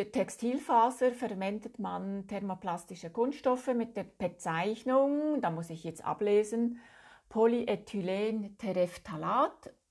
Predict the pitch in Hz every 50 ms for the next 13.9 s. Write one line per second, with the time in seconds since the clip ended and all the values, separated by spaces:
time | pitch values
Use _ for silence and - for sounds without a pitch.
0 | _ _ _ - - 233 226 226 247 269 254 - - - - - - - - -
1 | - - - - _ _ _ - - 220 170 170 - _ _ - - - - _
2 | _ _ _ _ _ _ _ _ _ _ _ _ _ _ _ - 135 151 - 143
3 | - - _ - - _ _ _ _ - - - - _ _ _ _ _ _ -
4 | 196 208 208 208 202 160 135 127 143 - - _ _ _ _ _ - - - 226
5 | 240 240 240 214 196 - 208 190 190 214 254 254 285 226 196 185 185 - 208 175
6 | 185 170 170 175 185 208 240 262 262 254 - - - - - - - 190 196 208
7 | 202 - 240 226 - - 220 196 160 165 165 175 202 226 226 - - 190 185 196
8 | 202 196 190 214 208 - - 175 170 185 208 - 254 233 240 202 175 160 160 -
9 | - - 185 170 160 160 160 160 160 160 - - 160 151 151 147 143 143 139 -
10 | - - - - - _ _ _ _ _ _ - - - - - - - - -
11 | - 190 190 175 - 233 233 247 233 240 - - 175 180 202 208 - - - 196
12 | - 220 202 208 208 214 233 247 262 269 269 262 262 - - - _ - - 185
13 | 185 185 202 202 202 214 214 208 214 220 220 220 220 220 220 220 220 -